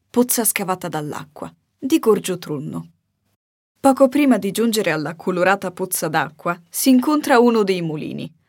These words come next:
un tempo a servizio dei cittadini di Massello per la macinazione del grano. Perfettamente conservato,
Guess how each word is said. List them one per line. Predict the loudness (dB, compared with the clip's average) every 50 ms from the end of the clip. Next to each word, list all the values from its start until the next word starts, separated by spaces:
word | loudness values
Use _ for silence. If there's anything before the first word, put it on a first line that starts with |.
| _ _ _ _
un | -6 -6 -4
tempo | -2 0 0 0 0 0 -2 -4
a | -4
servizio | -4 -6 -6 -8 -8 -8 -8 -6 -6 -6 -4 -4
dei | -4 -4 -4
cittadini | -4 -8 -6 -6 -6 -6 -4 -4 -4 -4
di | -4 -4
Massello | -4 -4 -4 -2 -2 -2 -2 -2 -2 -4 -4 -6
per | -6 -6 -6 -4 -2
la | -2 0
macinazione | 0 -2 -4 -4 -6 -6 -6 -4 -4 -4 -4 -4 -4 -4
del | -4 -4 -6
grano. | -6 -6 -8 -8 -8 -10 -14 -18 -20 _ _ _ _ _ _
Perfettamente | 4 4 4 4 2 0 0 0 -2 0 4 6 6 6 6 4 0
conservato, | -4 -4 -4 -4 -4 -4 -4 -4 0 2 2 2 2 -2 -6 -10 -10